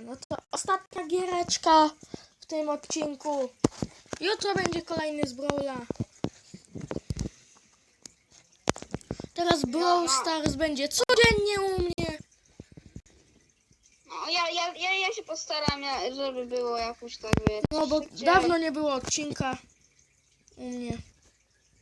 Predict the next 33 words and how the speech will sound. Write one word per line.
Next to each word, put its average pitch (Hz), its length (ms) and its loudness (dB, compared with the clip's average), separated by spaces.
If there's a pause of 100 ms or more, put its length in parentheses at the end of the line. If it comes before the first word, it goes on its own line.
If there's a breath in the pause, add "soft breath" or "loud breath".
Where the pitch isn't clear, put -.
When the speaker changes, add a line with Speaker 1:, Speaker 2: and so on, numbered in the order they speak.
(120)
Speaker 2:
I 233 200 -4
u 240 100 -4
mnie 254 200 -6
w 240 60 -6
ogóle, 240 260 -4 (300)
a 214 120 0
u 240 80 0
mnie 285 140 -2
to 285 220 -2
już 277 120 -8
bardzo 262 360 -4
dawno 214 300 -10
nie 208 140 -14
było - 240 -12
odcinka. - 520 -18 (1500)
Więc 226 260 -6
Speaker 1:
O, 113 200 -12
nie, 120 200 -16
nie, 117 140 -20
nie. - 100 -18 (340)
Ko-, - 180 2
znowu 453 440 10
Meg? 453 380 8 (3000)
Speaker 2:
A, 294 220 4
mówię, 320 340 -4
że 302 100 -8 (240)
Speaker 1:
Ej, 622 100 12
mamy 698 160 8 (100)
Speaker 2:
to 622 60 -4
Speaker 1:
dwie 622 80 -2
Speaker 2:
dla 762 120 8 (280)
mnie. - 20 -4
Speaker 1:
Meg! 320 100 -4